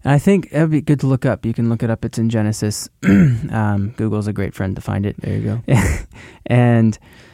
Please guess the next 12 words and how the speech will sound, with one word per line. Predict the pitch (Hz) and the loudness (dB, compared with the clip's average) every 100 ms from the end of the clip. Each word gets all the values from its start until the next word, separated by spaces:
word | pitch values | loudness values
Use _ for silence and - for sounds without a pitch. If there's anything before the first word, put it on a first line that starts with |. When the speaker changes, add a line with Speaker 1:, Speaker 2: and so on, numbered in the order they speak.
| _ | _
Speaker 1:
just | 175 170 | 0 2
consider, | 233 196 190 196 | 2 2 2 2
like, | 160 147 _ - _ _ - | 2 -2 _ -20 _ _ -8
what | 143 147 - | -2 0 -2
first | - 151 139 - | -2 0 0 -2
fruits | 135 120 - - _ _ _ _ 139 | -2 -2 -6 -16 _ _ _ _ -6
do | 127 | 0
you | 123 | 2
have | 113 107 | 2 0
in | |
your | 104 | 0
life? | 90 82 127 | -2 -6 -8